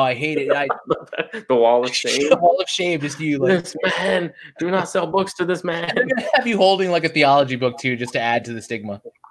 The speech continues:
Speaker 2: Mm-hmm.
Speaker 1: Oh.
Speaker 2: Like a, like a, like a anti-evolution book.
Speaker 1: Yes. Just <laughs>
Speaker 2: "Look at this man, the science denier. He's not allowed
Speaker 1: Yeah.
Speaker 2: near books."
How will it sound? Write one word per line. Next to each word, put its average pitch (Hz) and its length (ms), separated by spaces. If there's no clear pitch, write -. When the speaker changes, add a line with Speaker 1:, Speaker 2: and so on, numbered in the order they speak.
Speaker 2:
Mm-hmm. 101 300
Speaker 1:
Oh. 110 280
Speaker 2:
Like 98 80
a, 95 60
like 98 200
a, 98 80
like 95 220
a 87 220
anti-evolution 92 840
book. 85 260
Speaker 1:
Yes. 131 360
Just - 300
<laughs> - 600
Speaker 2:
"Look 453 100
at 220 80
this 170 140
man, 180 460
the 135 80
science 170 360
denier. 156 680
He's 143 120
not 170 120
allowed 180 300
Speaker 1:
Yeah. 180 60
Speaker 2:
near 175 140
books." 147 500